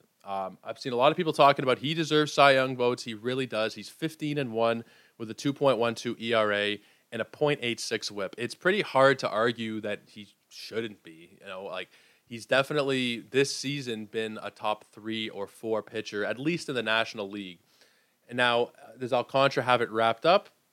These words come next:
Most likely he does, but I think that there is room here for Gonsolin, and even Corbin Burns, who I've been on for a lot of the season thinking that there's a chance here. All it takes is a couple of bad starts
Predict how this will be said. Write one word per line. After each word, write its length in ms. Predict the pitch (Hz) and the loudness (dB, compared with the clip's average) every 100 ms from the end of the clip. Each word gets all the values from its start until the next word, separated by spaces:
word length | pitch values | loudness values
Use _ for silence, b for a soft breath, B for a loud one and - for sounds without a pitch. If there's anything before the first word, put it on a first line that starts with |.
| _ | _
Most 720 | 160 190 214 214 220 208 - - | -12 -6 2 4 4 0 -10 -16
likely 720 | 127 131 139 139 135 131 120 | -10 2 4 4 0 -6 -6
he 200 | 113 113 | -6 -12
does, 560 | 107 117 98 80 85 - | -8 -2 -2 -2 -8 -8
but 220 | 110 107 | -6 -2
I 140 | 120 | -4
think 320 | 117 - 190 202 | -4 -4 -6 -6
that 160 | - | -2
there 180 | 156 147 | 2 2
is 300 | 156 156 131 | 2 -2 -10
room 340 | 127 139 139 | -6 -4 -4
here 180 | 135 135 | -2 -4
for 160 | 131 113 | -2 -6
Gonsolin, 560 | 117 117 117 - 117 | -2 -2 -4 -4 -4
and 120 | 110 127 | -2 -4
even 240 | 160 180 | -6 -6
Corbin 320 | - 151 143 | 0 0 0
Burns, 400 | 110 113 117 123 | 0 0 0 -4
who 100 | 113 | -4
I've 140 | 101 101 | -4 -2
been 160 | 113 | -2
on 240 | 113 110 107 b b b _ | -2 -2 -6 b b b _
for 280 | 110 101 90 _ _ _ 117 _ | -6 -6 -6 _ _ _ -20 _
a 80 | 123 | 0
lot 240 | 135 208 | 6 8
of 80 | 185 | 6
the 60 | 117 | 0
season 340 | - 113 104 | -6 -8 -10
thinking 300 | 98 107 104 | -12 -12 -10
that 100 | 98 | -12
there's 160 | 101 95 | -12 -14
a 60 | |
chance 340 | 90 104 98 - | -14 -14 -12 -10
here. 280 | 95 92 - b b b b b b b | -10 -10 -12 b b b b b b b
All 200 | 143 208 | 2 4
it 80 | 247 | 4
takes 200 | 196 - | 2 0
is 80 | 165 | -2
a 60 | 147 | -4
couple 380 | - 160 165 | 0 2 4
of 140 | 139 104 | 2 2
bad 340 | 123 123 120 | 4 4 2
starts 500 | - 117 117 113 - | 0 0 0 -2 -8